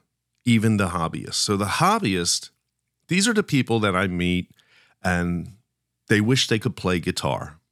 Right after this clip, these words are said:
They don't want to be necessarily in the band.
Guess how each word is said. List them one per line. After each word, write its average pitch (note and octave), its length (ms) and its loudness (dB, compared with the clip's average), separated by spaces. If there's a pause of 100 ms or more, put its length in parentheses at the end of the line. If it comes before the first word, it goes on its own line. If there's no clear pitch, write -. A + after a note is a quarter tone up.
(760)
They F3 140 2
don't G#3+ 180 0
want B2+ 300 2
to - 100 -2
be G#2+ 520 0 (100)
necessarily G2+ 640 2 (100)
in F#2 160 0
the F#2+ 80 2
band. E2 560 -2